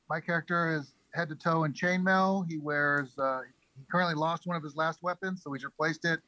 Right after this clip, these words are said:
with a matching set. So he now wields two axes and, uh, one in each hand. He's, uh, one of the younger Dragonborn, more recently kind of taking life seriously, and, uh, has been hunting, uh, pretty successfully with his party in the last few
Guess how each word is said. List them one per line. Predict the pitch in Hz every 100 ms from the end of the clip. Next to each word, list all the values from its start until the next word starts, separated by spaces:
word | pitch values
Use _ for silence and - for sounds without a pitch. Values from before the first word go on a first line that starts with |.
| _ _ _ -
with | 139
a | 139
matching | 147 156 170 151
set. | - 165 160
So | 139
he |
now | 135 143
wields | 139 143 135
two | - 165 151
axes | 156 156 170 151
and, | 139 127 _ 135
uh, | 127
one | 131 147
in | 147
each | 143
hand. | 160 170 185 190 _ _ _ _ _ _ 151
He's, | 151 147
uh, | 135 131
one | 160
of | 151
the |
younger | 156 165 165
Dragonborn, | 180 180 170 190 196 156
more | 156 151
recently | 156 160 156
kind | - 151 143
of | - _ -
taking | 170 147
life | 151 151 147
seriously, | 165 170 196 208 208 _ _ _ _ _ _ -
and, | 139
uh, | 135 135
has | 127 - _ -
been | 143
hunting, | 143 156 156 139 -
uh, | 139 139 135 _
pretty | 247 247
successfully | 240 208 208 180 156
with | 147
his | 143
party | - 165 170 139 117 -
in |
the | 131
last | 139 - -
few | 135 131